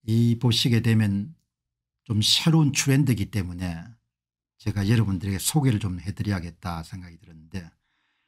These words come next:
오늘 조선 아이티 섹션을 보게 되면은 애플 신형 아이폰에서 온디바이스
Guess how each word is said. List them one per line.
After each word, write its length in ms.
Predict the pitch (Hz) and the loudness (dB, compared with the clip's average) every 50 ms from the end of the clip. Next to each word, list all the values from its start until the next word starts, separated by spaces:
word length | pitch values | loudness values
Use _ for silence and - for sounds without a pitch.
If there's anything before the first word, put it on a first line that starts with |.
| _ _ | _ _
오늘 260 | - 139 131 131 120 | 0 2 2 2 2
조선 360 | 110 - 123 120 - - 165 160 | 2 2 2 2 4 4 2 2
아이티 500 | 160 - 120 127 147 165 165 - - 190 | 2 0 2 2 2 2 2 0 0 0
섹션을 540 | - - - 131 - - - 117 104 92 87 | 0 0 -2 -4 -2 0 0 0 0 0 -2
보게 240 | - 107 95 98 92 | -4 -4 -4 -4 -4
되면은 560 | - 95 85 90 110 131 113 95 85 101 - _ _ _ _ _ _ _ _ _ _ _ _ - | -6 -6 -4 -2 0 0 0 0 -2 -8 -14 _ _ _ _ _ _ _ _ _ _ _ _ 0
애플 400 | 156 156 156 - - 170 165 151 | 0 0 0 0 2 4 4 4
신형 640 | - - - - - 151 143 156 160 170 170 165 170 - | 2 2 0 2 4 4 6 6 6 4 4 2 0 -4
아이폰에서 840 | - 120 120 135 135 139 - - 139 120 104 - - - - 139 139 - - _ _ _ _ _ _ _ _ | -2 0 2 2 2 0 0 2 2 2 2 0 -2 -4 -6 -6 -6 -8 -12 _ _ _ _ _ _ _ _
온디바이스 1080 | - 151 156 170 170 170 165 165 - 120 113 117 120 123 131 131 131 - - 170 - | 2 4 6 6 6 4 4 2 0 0 2 4 4 4 4 2 0 -2 -6 -8 -12